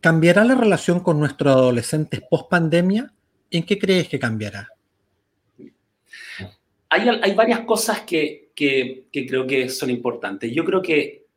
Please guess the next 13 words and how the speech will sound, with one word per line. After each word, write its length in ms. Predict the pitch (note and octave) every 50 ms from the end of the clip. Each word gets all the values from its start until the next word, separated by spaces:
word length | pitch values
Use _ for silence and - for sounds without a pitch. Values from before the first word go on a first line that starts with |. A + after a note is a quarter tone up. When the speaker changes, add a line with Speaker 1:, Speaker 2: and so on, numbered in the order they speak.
| _ _ -
Speaker 2:
esta 360 | E3+ F#3 F#3 - - F#3 D#3+
relación 840 | D#3 D#3 D3 D3 - - - - A#2 G#2 A2 A#2 B2 A#2+ - _ _
es, 220 | - C3+ C3+ C3 - _ _
es 100 | - C3+
algo, 340 | C3+ D3 D3 C#3 C#3 - - - - - - - -
hay 120 | E3 F3
alguna 240 | F#3 F#3 F#3+ F#3+ F#3+
gente 240 | F#3 F#3+ F3 F3 F3
que 60 | D#3+
dice, 180 | E3 - - D3+
"Mira, 260 | D3+ D3 B2+ A2 - - -
el 180 | B2+ A#2+ B2
teletrabajo 800 | - D#3+ D#3+ E3+ E3+ D3+ C#3 B2+ C3+ C#3+ D#3+ D#3 - - -